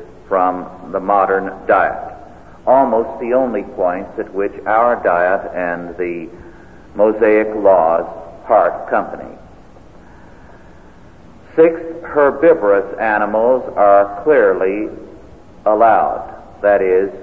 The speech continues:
grass-eating animals, unless they neither chew the cud nor divide the hoof. The horse, as a result, is banned, as well as the pig.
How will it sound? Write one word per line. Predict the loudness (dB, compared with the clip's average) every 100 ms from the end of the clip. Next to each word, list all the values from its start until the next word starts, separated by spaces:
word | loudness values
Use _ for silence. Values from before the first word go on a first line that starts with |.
| -6
grass-eating | 2 4 4 2 -4 -8 -8 -6 -8 -10 -6
animals, | -4 -4 -4 -8 -12 -14 -20 -20 -20 -20 -20 -20 -20 -20 -20 -20 -20 -20 -10 -2
unless | 0 6 6 6 0 0
they | 0 0
neither | -4 -2 -2 -2 -2
chew | -2 0 0
the | -2
cud | 0 2 6 6 4 -4 -6
nor | 2 4 6 4
divide | 0 0 2 4 2 -2
the | 0 0 2
hoof. | 2 2 2 -8 -14 -18 -20 -20 -20 -20 -20 -20 -20 -20 -6
The | -2
horse, | 4 6 4 0 -2
as | -2 -2
a | -6
result, | -4 0 2 2 -2 -6
is | -4 -2 -2 -4 -10 -16 0
banned, | 2 2 -2 -8 -4
as | -2 -2 -2
well | -2 -2
as | -4 -10
the |
pig. | -4 0 0